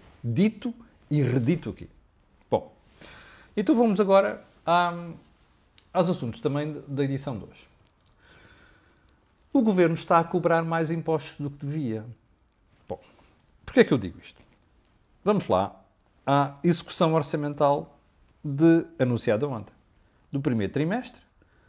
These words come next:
ficámos a saber que o senhor doutor João Leão vai sair em braços, em ombros, excedente de seiscentos e setenta e dois milhões de euros. Ok? Excedente de seiscentos e setenta e dois milhões, milhões de euros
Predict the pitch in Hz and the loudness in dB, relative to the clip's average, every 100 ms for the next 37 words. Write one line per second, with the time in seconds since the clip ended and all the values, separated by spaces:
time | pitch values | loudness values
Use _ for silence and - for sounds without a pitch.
0 | _ _ _ 226 180 117 110 131 156 139 | _ _ _ 0 2 2 0 -2 -2 0
1 | 175 - - 175 151 143 123 104 123 123 | 0 -2 -4 -2 0 0 0 0 0 0
2 | 117 131 143 165 - _ _ _ _ _ | 4 4 2 -4 -14 _ _ _ _ _
3 | _ _ _ 117 139 131 - 127 139 156 | _ _ _ 4 6 6 4 2 2 -2
4 | - - _ 139 139 120 98 - - - | -8 -20 _ 2 6 6 4 -2 -14 -18
5 | - - 120 131 131 101 - - _ _ | -20 -10 -4 0 0 -4 -12 -20 _ _
6 | _ _ _ _ - - - - 135 135 | _ _ _ _ -20 -14 -8 -4 0 2
7 | 151 170 - - 131 - 135 131 139 120 | 2 0 -8 -2 -2 0 -6 -6 -8 -12
8 | - 123 113 110 117 107 110 113 104 - | -8 -10 -6 -4 -4 -4 -6 -6 -8 -12
9 | - - - _ _ _ _ _ 135 113 | -18 -18 -20 _ _ _ _ _ -12 -6
10 | 185 254 _ _ _ _ _ _ _ _ | -6 -6 _ _ _ _ _ _ _ _
11 | _ _ _ - _ - - - 202 220 | _ _ _ -20 _ -10 -10 2 4 4
12 | - 151 139 139 127 127 160 190 175 - | 2 -2 0 0 0 2 0 2 0 -2
13 | 117 98 110 113 127 131 127 127 139 135 | -4 -2 -2 -2 -2 0 -2 0 0 2
14 | 147 170 175 175 | 2 2 2 -4